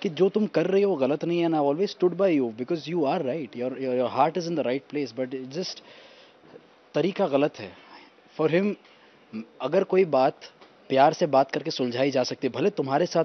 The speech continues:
कोई, अ, बुरी तरह से बर्ताव करे, लेकिन तुम अगर प्यार से बात करो तो वो बात सुलझ सकती है, लेकिन सही वो mentality की नहीं है। उसका क्या है कि अच्छा, तूने tit for tat,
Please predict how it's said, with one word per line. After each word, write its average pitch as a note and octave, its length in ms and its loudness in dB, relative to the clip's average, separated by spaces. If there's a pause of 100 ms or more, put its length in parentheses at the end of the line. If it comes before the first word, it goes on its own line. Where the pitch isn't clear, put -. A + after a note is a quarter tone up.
(120)
कोई, E3 260 2
अ, - 40 -10 (840)
बुरी A#2 380 0
तरह E3+ 140 2
से F3+ 100 0
बर्ताव C#3+ 280 2
करे, C3+ 180 -2
लेकिन C#3 220 -2
तुम E3+ 180 -4
अगर D#3+ 140 -2
प्यार C3+ 200 -2
से D3+ 120 -8
बात C3+ 200 -4
करो D#3+ 140 -6
तो F3 100 -8
वो E3+ 80 -4
बात C#3 240 -10
सुलझ B2+ 260 -6
सकती - 360 -12
है, G2+ 100 -14
लेकिन F3 400 -4 (220)
सही E3+ 460 -2
वो D3 220 0
mentality C#3+ 460 0
की C#3+ 100 -2
नहीं B2+ 160 0
है। G#2 100 -8 (360)
उसका E3 240 -2
क्या E3 180 0
है E3 120 0
कि D#3+ 100 -2
अच्छा, D#3+ 180 -2
तूने D#3+ 240 -6
tit - 180 2
for G3+ 140 0
tat, B2+ 140 2